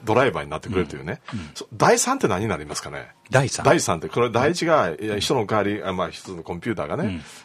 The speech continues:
Speaker 1: えーと、パソコンが、あの、自分の秘書の代わりにいろいろ仕事をやってくれると。
Speaker 2: うん。うん。
Speaker 1: で、移動するにあたって運転手持たなかったもね、
Speaker 2: うん。
Speaker 1: その、エーアイなり、その自動の車がやってくれると。
Speaker 2: うん。うん。
Speaker 1: え、第三、次にどういうものが起こるでしょうかね？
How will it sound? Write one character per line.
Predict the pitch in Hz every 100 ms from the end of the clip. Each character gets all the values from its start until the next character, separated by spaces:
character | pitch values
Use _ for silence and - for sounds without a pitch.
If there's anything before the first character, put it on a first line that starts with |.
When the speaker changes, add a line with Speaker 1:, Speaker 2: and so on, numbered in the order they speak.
| -
Speaker 1:
え | 95 87
ー | 80
と、 | 82 82 80 82 76 82
パ | 92
ソ | 87
コ | 85 85
ン |
が、 | 82 98 90 - -
あ | 90
の、 | 73 73 67 71 - 67 76
自 | 87
分 | 80
の |
秘 | 78
書 | 92
の |
代 | 73 82
わ |
り | 73
に |
い |
ろ | 73
い | 76
ろ |
仕 | -
事 | 92 92
を |
や | 90
っ |
て | 78
く |
れ | 87
る | 85
と。 | - -
Speaker 2:
う |
ん。 | 117 80 -
う |
ん。 | 98
Speaker 1:
で、 | 92
移 | 110
動 | 113
す | 110
る | 135
に |
あ | 117
た | 120
っ | 90
て | 104
運 | 98
転 | 117 127
手 | 92
持 |
た | 87
な | 98
か | 117
っ | 85
た |
も | 73 71
ね、 | 131
Speaker 2:
う |
ん。 | 120 85 -
Speaker 1:
そ | -
の、 | 87 80 76 82 82 76 -
エ | 98
ー | 92
ア |
イ | 85
な | 71
り、 | 71 71 76
そ | - 80
の | 76
自 | 76
動 | 85 85
の | 90 85 - - 95
車 | 78 98 85
が |
や | 85
っ |
て | 80
く | 80
れ |
る | 73
と。 | -
Speaker 2:
う | 110
ん。 |
う |
ん。 | 87 71
Speaker 1:
え、 | - 92
第 | 104 165
三、 | 196 - -
次 | 240 220
に | 95 80 -
ど | - 139
う | 160
い | 156 156 156
う | -
も | 131
の | 127
が | 82 73 65 - _ _ _ _ _ _ _
起 | 123
こ | 107
る |
で | 82
し | -
ょ |
う | 71
か |
ね？ | 71